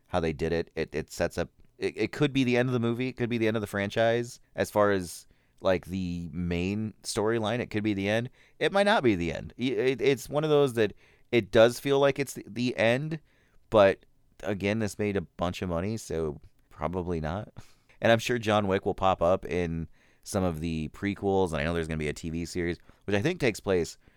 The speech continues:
uh, with, uh, Winston, Ian McShane's character, and Lance Reddick's character, uh, which, by the way, Lance Reddick is in this movie as well, and it was good to see him after he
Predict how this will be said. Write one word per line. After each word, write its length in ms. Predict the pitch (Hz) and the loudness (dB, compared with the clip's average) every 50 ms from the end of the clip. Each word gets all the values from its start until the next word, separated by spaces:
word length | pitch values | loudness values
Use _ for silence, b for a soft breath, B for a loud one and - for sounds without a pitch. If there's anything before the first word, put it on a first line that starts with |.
| b b - | b b -8
uh, 320 | 92 90 87 95 104 107 | -6 -4 -4 -4 -6 -6
with, 480 | 101 95 98 104 95 90 - - - - 78 | -6 0 0 2 0 0 -2 -8 -10 -2 0
uh, 240 | 92 90 85 82 80 | 2 2 2 2 0
Winston, 760 | 80 95 101 98 - - 101 92 87 87 85 85 80 - - _ _ _ _ _ _ _ _ _ | 0 -2 -4 -4 -4 -4 -2 -2 -2 -4 -4 -6 -8 -10 -14 _ _ _ _ _ _ _ _ _
Ian 140 | 107 101 95 | -2 -2 -2
McShane's 400 | 90 - - 95 92 90 87 - | -2 -2 -2 -2 -2 -2 -4 -4
character, 560 | - 101 92 87 80 - 90 85 85 82 - - | -2 0 0 0 0 -2 -2 -2 -2 -2 -2 -4
and 180 | 67 76 78 80 | -4 -4 -4 -2
Lance 200 | 82 82 78 - | -4 -4 -4 -2
Reddick's 360 | 76 85 90 85 76 - - | -2 0 0 0 -2 -6 -8
character, 600 | - - 82 78 76 - - 73 69 69 69 - b b b b b b b | -6 -4 -2 -2 -4 -4 -6 -6 -6 -6 -8 -10 b b b b b b b
uh, 100 | - 82 | -2 0
which, 140 | 80 87 80 | 0 0 0
by 100 | 95 95 | 0 2
the 60 | 90 | 2
way, 80 | 82 80 | 0 0
Lance 240 | 82 82 78 - | -2 -4 -4 -2
Reddick 240 | 82 78 78 78 76 | -2 -2 -2 -2 -4
is 100 | 80 71 | -6 -8
in 80 | 76 69 | -8 -8
this 160 | 71 71 - | -8 -8 -8
movie 220 | 80 73 71 73 | -10 -8 -6 -6
as 100 | 71 64 | -8 -6
well, 240 | 69 73 71 71 69 | -4 -4 -2 -2 -4
and 160 | 67 65 67 - _ b b b b b b | -4 -8 -10 -14 _ b b b b b b
it 60 | - 85 | -6 -6
was 80 | 82 | -4
good 140 | 73 95 85 | -4 -4 -6
to 60 | 76 | -6
see 180 | - - 85 78 | -8 -6 -6 -4
him 180 | 78 76 76 | -4 -4 -2
after 260 | 73 71 71 - 71 67 | -4 -4 -4 -6 -10 -10
he 380 | 71 78 76 69 69 67 65 | -10 -10 -10 -8 -10 -10 -12